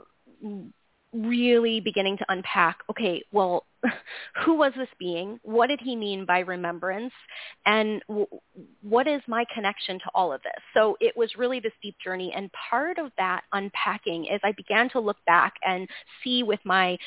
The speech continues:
new eyes. I was very blessed to, um, enter into spiritual training and learn healing arts and psychic arts that really helped me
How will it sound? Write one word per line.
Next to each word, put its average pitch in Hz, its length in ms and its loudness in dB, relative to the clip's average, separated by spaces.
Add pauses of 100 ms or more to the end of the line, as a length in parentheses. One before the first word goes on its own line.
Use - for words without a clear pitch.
(140)
new 208 300 4
eyes. 175 420 6
I 180 120 4
was 190 160 0 (300)
very 208 260 6
blessed 190 260 4 (220)
to, 185 360 0
um, 180 400 -4 (200)
enter 240 240 4
into 208 500 -2 (140)
spiritual 208 400 0 (120)
training 185 380 -2
and 180 260 -4
learn 190 280 -4
healing 180 460 -6
arts 185 360 4
and 185 220 -6
psychic - 340 0
arts 190 300 -2
that 180 160 6
really 180 200 2
helped 180 300 -2
me 170 160 -4